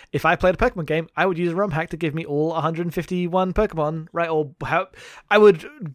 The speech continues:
put all the version exclusive in one rom, right? I would do that. I would use these kind of r-, rom hacks, uh, is a good example. Um, and I would love, as you say, to go further and find the more experimental stuff. Uh, I'm barely playing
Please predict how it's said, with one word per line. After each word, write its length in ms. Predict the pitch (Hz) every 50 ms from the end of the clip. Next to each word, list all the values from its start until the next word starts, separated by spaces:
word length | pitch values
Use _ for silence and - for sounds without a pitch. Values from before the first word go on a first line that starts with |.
| - - 170 160 156 143
put 160 | - 220 233
all 80 | 254 247
the 80 | 214
version 300 | 190 196 220 220 196 175
exclusive 440 | 208 180 - 202 196 196 160 185 165
in 120 | 175 165 156
one 220 | 165 170 165 160
rom, 280 | 165 156 139 120 107 107
right? 220 | 120 160 170 175 -
I 80 | 151 160
would 100 | 160 143
do 160 | 175 175 165
that. 180 | 147 135 110 110
I 60 | 147
would 160 | 151 156 139
use 220 | 156 160 156 139
these 220 | 123 147 151 147 131
kind 220 | - 123 117 120
of 160 | 120 107 -
r-, 180 | - 131 123 117 -
rom 220 | 135 123 120 113 113
hacks, 280 | 117 - - - -
uh, 260 | 135 117 98 - - - - - - - - - -
is 120 | 143 139
a 20 |
good 160 | 127 - 123 120
example. 580 | 110 - 123 113 113 - - 117 156 156 - _ - - - - _ _ -
Um, 340 | 113 110 110 113 135 135 - _ _ _ _ _ _ - - _ _ -
and 100 | 208 208
I 60 | 220
would 140 | 233 233 220
love, 340 | 202 226 254 240 175 135 127 -
as 140 | 202 196 202
you 60 | 208 190
say, 160 | - 214 180
to 100 | - 180
go 160 | 156 180 175
further 360 | - - 165 165 160 147 147
and 180 | 127 139 151 135
find 280 | - 160 151 151 147
the 60 | 139 147
more 300 | 147 147 143 143 143 139
experimental 460 | 139 - - 147 135 143 147 139 135
stuff. 340 | - - 139 120 120 - - - - - - - -
Uh, 180 | 147 139 139 135 - - - -
I'm 120 | 202 220 170
barely 360 | - 190 185 196 208 202 175
playing 480 | - - 190 190 190 185 180 165 160